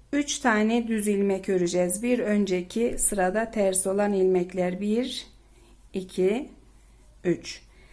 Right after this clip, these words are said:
Devamında yine bir, iki, üç. Burada bir tane daha dolamamız olacak. Bir ters ilmek, iki, üç,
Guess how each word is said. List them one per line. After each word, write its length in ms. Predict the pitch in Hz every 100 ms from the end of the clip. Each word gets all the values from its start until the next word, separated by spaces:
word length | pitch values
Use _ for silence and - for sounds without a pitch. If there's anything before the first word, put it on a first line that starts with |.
| - - - - - - -
Devamında 680 | 262 254 247 226 208 196 190
yine 480 | 185 196 214 247 220
bir, 600 | 208 214 254 - - - - - - -
iki, 600 | 190 185 175 185 262 - - - - - - -
üç. 680 | 185 190 202 - - - - - - - - - - - - - - - - - - -
Burada 400 | 170 170 165 175
bir 240 | 175 -
tane 440 | - 185 190 190
daha 240 | 190 180 196
dolamamız 580 | 175 175 - 180 190 -
olacak. 540 | 180 185 247 269 - - - - - - - - - - -
Bir 240 | 233 240
ters 320 | 254 262 -
ilmek, 540 | 285 269 285 285 - - - - - - -
iki, 560 | 190 185 226 247 269 - - - - - - - -
üç, 500 | 190 240 247 -